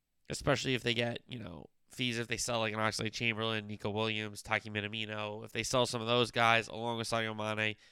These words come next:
they'll only have to make up so much of the, of the difference to, to spot the transfer for Darwin Nunez, which might not be that much when you look at Sadio, Minamino, Nico Williams, Oxlade-Chamberlain. If they all go in this window,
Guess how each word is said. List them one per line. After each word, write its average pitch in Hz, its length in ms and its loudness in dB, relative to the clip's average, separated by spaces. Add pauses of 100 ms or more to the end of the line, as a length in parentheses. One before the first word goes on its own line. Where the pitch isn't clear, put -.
(400)
they'll 123 120 -2
only 120 220 -2
have 113 160 -2
to 117 60 -4
make 110 220 -2
up 113 220 -8
so 120 200 -2
much 113 400 -6 (1900)
of 117 240 -4
the, 120 300 -6
of 113 160 -6
the 110 80 -6
difference 110 560 0
to, 107 240 -6 (200)
to 113 100 -6
spot 110 360 -4
the 110 60 -8
transfer 107 420 -2
for 107 160 -6
Darwin - 340 -8
Nunez, 85 360 -12
which - 300 -6 (360)
might 175 200 -4
not 156 180 -4
be 143 160 -4
that 135 160 -2
much - 320 -6
when 113 120 -8
you 113 140 -6
look 113 160 -6
at 113 100 -8
Sadio, 117 560 -4 (220)
Minamino, 110 640 -6
Nico 110 540 -4 (560)
Williams, 139 600 2 (140)
Oxlade-Chamberlain. 120 640 0
If 113 100 -2
they 120 140 2
all 123 160 6
go 120 200 4
in 117 80 0
this 113 200 -2
window, 120 540 4